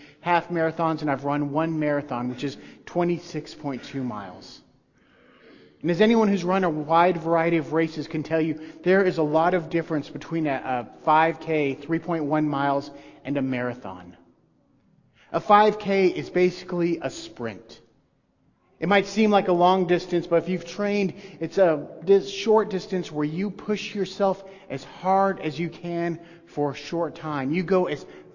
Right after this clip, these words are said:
fast as you can, trying to get it over with, just pushing yourself as much as you can. But a marathon is a race of endurance. It's a race of perseverance.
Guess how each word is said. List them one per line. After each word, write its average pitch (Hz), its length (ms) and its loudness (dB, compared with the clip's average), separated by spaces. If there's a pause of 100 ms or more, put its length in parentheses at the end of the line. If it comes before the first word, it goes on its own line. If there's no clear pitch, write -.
fast 196 400 2
as 190 60 -4
you 180 120 -2
can, 175 260 -6
trying 185 240 -4
to 180 60 -2
get 175 180 -4
it 175 100 0
over 170 220 0
with, 165 480 -4
just - 240 -12
pushing 196 380 -2
yourself 143 580 -2 (280)
as 143 160 -6
much 165 400 -4
as 139 120 -10
you 143 120 -4
can. 107 440 -12 (1800)
But 170 120 4
a 175 40 4
marathon 170 800 2 (1120)
is 135 120 -6
a 147 60 0
race 147 340 -2
of 123 80 -10
endurance. 117 800 -8 (1400)
It's 156 160 -4
a 165 60 4
race 170 460 2
of - 220 -14
perseverance. 135 1080 -8